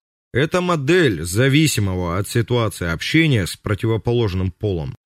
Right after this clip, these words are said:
у взрослых мужчин заменяется индивидуально зависимой оценкой женщин. "О, женщины могут забыть про все на свете.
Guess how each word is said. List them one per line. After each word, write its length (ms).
у 100
взрослых 640
мужчин 480
заменяется 840
индивидуально 1080
зависимой 680
оценкой 720
женщин. 580
"О, 520
женщины 580
могут 360
забыть 460
про 160
все 220
на 120
свете. 520